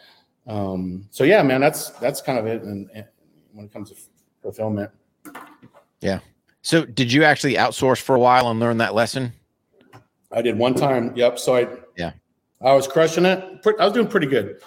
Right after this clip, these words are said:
Speaker 1: but I'm working. I'm still working for my client. So when I come home from trips, you know, I'm having to pack bags, man, and I can no
Speaker 2: Mm-hmm.
Speaker 1: longer do that. So I found a company, a local company called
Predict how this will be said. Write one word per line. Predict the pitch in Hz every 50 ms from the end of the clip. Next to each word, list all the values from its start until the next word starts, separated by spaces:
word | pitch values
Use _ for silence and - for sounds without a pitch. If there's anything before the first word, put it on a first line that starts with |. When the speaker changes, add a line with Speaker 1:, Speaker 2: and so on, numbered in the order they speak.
| - - _ _ _ _
Speaker 1:
but | 143 147
I'm | 143 135
working. | 147 180 190 185 190 113
I'm | 104 101
still | 101 - - 127
working | 127 131 127 127 - 131 120 123 117
for | - -
my | 117 110
client. | 104 - - 139 139 127 110 107 110 110 - _ _ _ _ _ _ _ _ _ _ _ _ _ _ _ _ _ _ _
So | - - 135
when | 131 131 127
I |
come | - 170 151 147
home | 147 156 156 151
from | - 127 107
trips, | - - 175 175 160 156 160 - - - - - _ - - -
you | 151
know, | 160 135 120
I'm | 131 147 156
having | 143 135 127 131 -
to | 127 -
pack | - 139 127 107 -
bags, | 131 139 139 123 113 110
man, | 113 117 113 117 120 120 120
and | - 113 113 110 110 104 -
I | 107
can | 104 - 180 170 147 135
no | 139 139
Speaker 2:
Mm-hmm. | 131 120
Speaker 1:
longer | 127 120 113 104 95 101
do | 131 135 127
that. | 110 104 104 101 - - _ _ _ _ _ _ _ _ _ _ _ _ _ - - -
So | - -
I | 113 110
found | 110 - 120 120
a | 117
company, | 120 - 117 113 - 110
a | 101
local | 107 110 113 - - -
company | - 107 104 110 101 98
called | - 87 -